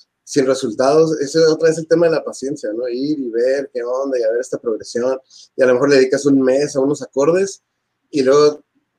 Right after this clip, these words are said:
ya no te gustan y están bien chafas, o, o a lo mejor nada más te hartaste de ellos, entonces los guardas para luego ver, y es un proceso largo, bueno, para mí, porque hay otras personas que también componen discos enteros como en un día, ¿verdad?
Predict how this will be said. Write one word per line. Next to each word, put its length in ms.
ya 340
no 100
te 100
gustan 340
y 40
están 260
bien 180
chafas, 600
o, 160
o 60
a 40
lo 60
mejor 220
nada 160
más 180
te 60
hartaste 480
de 180
ellos, 180
entonces 300
los 180
guardas 360
para 200
luego 360
ver, 300
y 160
es 140
un 100
proceso 340
largo, 420
bueno, 360
para 180
mí, 340
porque 200
hay 60
otras 180
personas 420
que 80
también 460
componen 420
discos 320
enteros 400
como 220
en 100
un 220
día, 220
¿verdad? 420